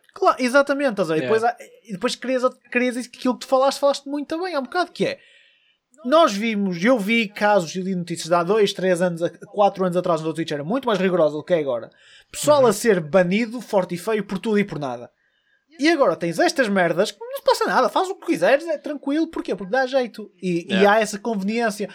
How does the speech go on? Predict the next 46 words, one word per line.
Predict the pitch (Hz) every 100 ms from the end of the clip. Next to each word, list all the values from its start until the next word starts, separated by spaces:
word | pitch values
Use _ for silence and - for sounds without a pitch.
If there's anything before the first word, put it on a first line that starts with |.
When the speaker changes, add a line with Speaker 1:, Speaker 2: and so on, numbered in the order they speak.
| -
Speaker 1:
Pá, | - 180
e |
essa | 240 - 247
merda | 262 269
irrita-me, | 262 277 240 180
isso | 185 226
irrita-me | 226 240 254 220
profundamente. | - 185 143 120
E | 156
por | 214
isso | 220
é |
que | 233
quis | - 196
trazer | 208 202
este | 196 -
tópico. | 165 170 170 - - -
Speaker 2:
Uhum. | 170 147 175
Speaker 1:
Ah, | 185 185 180 180 180 175 -
pá, | - 143
acho | 220 -
que | 220
é, | 220
acho | 190 196
que | 226
é |
um |
hot | 196 208 190
topic, | 190 160 165
até | 180
porque | 180 180
isto | 170
saiu, | 175 170 165 151 147 _ - - _ _ 175
ah, | 160 160
esta | 165 147
semana, | 156 156 156 - _
a | -
cena | 160 156
da, | 147 156
dos | 151 147
hot | 165 160
tub | 151
streams | - 165 151
e | 143
tudo | 156 151
mais. | 170 185